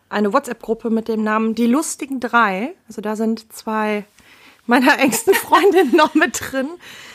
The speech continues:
habe ich so reingeschrieben, ich muss mich irgendwie charakterisieren oder vorstellen und, ähm,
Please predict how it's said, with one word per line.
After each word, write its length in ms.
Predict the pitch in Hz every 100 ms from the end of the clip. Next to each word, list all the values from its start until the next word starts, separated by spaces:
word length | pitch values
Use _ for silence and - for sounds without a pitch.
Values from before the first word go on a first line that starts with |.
| -
habe 140 | 254
ich 100 | 302
so 80 | 320
reingeschrieben, 560 | 247 285 330 - 294 262
ich 120 | -
muss 220 | 302 349
mich 200 | 381 320
irgendwie 300 | 302 285 277
charakterisieren 920 | - 247 233 240 240 214 190 214 302 294
oder 180 | 220
vorstellen 800 | 196 - 233 285 - 277 269 269
und, 280 | - 226 - -
ähm, 420 | 220 214 220